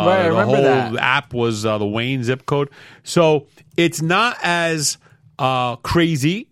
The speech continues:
Speaker 2: as you might think. A lot more people are doing that stuff than you would i-, imagine. Um, the few people that I've talked to about it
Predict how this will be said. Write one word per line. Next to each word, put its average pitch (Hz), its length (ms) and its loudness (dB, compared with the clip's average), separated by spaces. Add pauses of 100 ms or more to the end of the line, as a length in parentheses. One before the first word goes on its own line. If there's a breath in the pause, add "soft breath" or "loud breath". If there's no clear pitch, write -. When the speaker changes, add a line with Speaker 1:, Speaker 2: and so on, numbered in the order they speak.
Speaker 2:
as 131 300 0
you 123 80 -2
might 123 200 -4
think. 139 400 -6 (280 soft breath)
A 117 140 -2
lot 123 400 -2
more 143 220 -4
people 143 480 -2
are 120 260 -4
doing 127 640 -2
that 127 380 -4
stuff - 560 -4
than 113 420 -4
you 113 160 -6
would 110 280 -4
i-, 110 320 -16
imagine. 110 680 -6 (400 loud breath)
Um, 113 580 0
the 120 140 -4
few 151 240 -4
people 147 360 -4
that 117 120 -2
I've 156 280 -4
talked 123 300 -6
to 120 180 -2
about 110 360 -2
it 117 160 -6